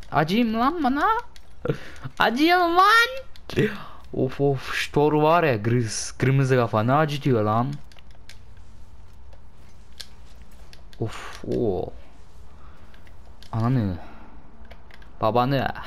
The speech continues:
Dedeni. Ebeni. <laughs> Hop. Bah. Of, of, of, of. Kırmızı kafaya ne yaptık ama öyle. Oh, bu adam da ne yaptı lan bize, sarışın kafa?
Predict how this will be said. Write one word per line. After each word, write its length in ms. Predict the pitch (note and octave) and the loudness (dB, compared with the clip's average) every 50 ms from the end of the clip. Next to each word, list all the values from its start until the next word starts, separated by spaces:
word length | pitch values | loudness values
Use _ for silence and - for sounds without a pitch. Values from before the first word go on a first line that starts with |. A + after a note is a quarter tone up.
| - - - - - - - - - - - - | -10 -10 -12 -12 -12 -12 -12 -10 -10 -10 -6 -2
Dedeni. 580 | A#2 A#2+ A#2 C3 C3+ C#3 D3+ D3 C3 A2 - - - - - - - - - - - - - - | 0 2 2 4 4 4 4 4 2 2 0 -4 -6 -8 -10 -10 -10 -10 -10 -10 -10 -12 -6 0
Ebeni. 560 | B2 B2 B2+ B2+ C3 C#3+ D#3 D3+ B2 G#2 - A#2 - - - D#3 - G3+ G#3 A3 - - - - - - B2+ - | 2 2 4 4 4 4 4 2 2 2 0 0 -2 -2 0 0 2 2 2 0 -2 -4 -6 -2 2 2 2 2
<laughs> 880 | - - - - - - - - - - - - - - - - - - | 0 -2 -2 -4 -4 -6 -6 -6 -8 -8 -8 -8 -10 -10 -10 -10 -8 -2
Hop. 220 | A#2 A2+ C3 C#3 - - - - - - - - - - - - - - - - - - - - - - - - - - - - - - - - - - - - | 0 2 2 2 0 -4 -8 -8 -8 -8 -8 -8 -8 -10 -10 -10 -10 -10 -10 -10 -10 -10 -8 -8 -10 -10 -10 -10 -10 -10 -10 -12 -12 -10 -10 -10 -10 -8 -2 0
Bah. 520 | - - - - - - - - - - - - | 2 2 2 2 0 0 -2 -4 -6 -8 -8 -2
Of, 1160 | - C#3 C#3 C#3 C#3+ C#3+ C#3+ C#3 C3 C3 C3 B2+ B2+ B2 B2 B2 B2 B2+ C3 C#3 C3+ - - | 2 4 6 8 8 8 10 10 10 10 10 10 10 10 10 12 10 10 10 8 6 4 6
of, 640 | E3+ F3 F#3+ A3 A3 G#3 - F#3+ G3+ A3 A#3 A#3 - | 6 8 8 8 6 6 4 6 6 8 6 6 6
of, 360 | G3 G#3+ A#3+ B3 B3+ B3 - A#3+ | 6 6 6 6 6 4 4 6
of. 380 | A#3+ B3 B3 A#3+ A#3 G#3+ G#3+ | 8 8 8 8 8 6 4
Kırmızı 380 | D#3+ D#3 D#3 F3+ F#3 F#3+ F#3 F#3 | 2 2 4 4 4 4 4 4
kafaya 380 | G3 G3 G3+ G#3 G#3 G3 F#3+ | 4 4 4 4 4 4 4
ne 60 | F#3+ G#3 | 6 6
yaptık 340 | G3+ G3 G3 - - - | 6 6 4 2 0 2
ama 180 | D#3+ D3 C#3+ C#3 | 2 4 4 4
öyle. 340 | C3+ C3+ C3 C3+ D3 F3+ - - - - - - - - - - - - - - - - - - | 4 6 6 4 4 2 0 -6 -10 -10 -12 -12 -12 -12 -12 -12 -12 -12 -12 -12 -14 -14 -12 -12
Oh, 300 | - - - - - - - - - - - | -10 -10 -8 -6 -6 -6 -6 -6 -6 -4 0
bu 120 | C3 B2+ | 2 2
adam 220 | C3 C#3+ D#3 D3+ C3+ | 4 4 4 4 4
da 60 | A#2 A2 G#2 G#2+ G#2 G#2 G#2 - - - - - | 4 4 4 4 2 0 -2 -4 -6 -4 -2 0
ne 60 | C3+ | 2
yaptı 280 | D3 D#3+ - - A2 | 2 0 0 0 2
lan 160 | A#2 B2+ C3+ A2+ | 2 2 2 2
bize, 160 | G#2 G#2 G#2 | 2 2 2
sarışın 460 | - - G2+ G2 G2+ - - A#2+ A2+ | 2 2 0 0 0 0 0 0 0
kafa? 360 | G2+ F#2+ - - A2+ B2+ C3+ | 0 0 0 0 -2 -2 -2